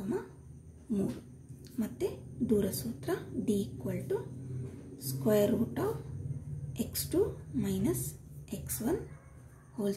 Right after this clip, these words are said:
square plus ವೈ ಟು ಮೈನಸ್ ವೈ ಒನ್ whole square. ಈಗ ಡಿ ಅಂದರೆ ಇವೆರಡರ ದೂರ, ಡಿ ಸಿ equal to ಇದನ್ನು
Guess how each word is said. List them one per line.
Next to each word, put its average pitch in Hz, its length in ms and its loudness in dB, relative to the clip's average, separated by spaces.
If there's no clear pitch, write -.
square 240 440 -2
plus 330 240 4
ವೈ 101 120 6
ಟು - 80 4
ಮೈನಸ್ 196 420 4
ವೈ 190 120 2
ಒನ್ 403 100 2
whole 233 320 0
square. - 320 -12
ಈಗ 208 100 2
ಡಿ 226 80 12
ಅಂದರೆ 226 200 8
ಇವೆರಡರ 208 420 4
ದೂರ, - 200 2
ಡಿ 202 120 2
ಸಿ 320 140 2
equal - 380 -4
to - 80 -2
ಇದನ್ನು 226 340 8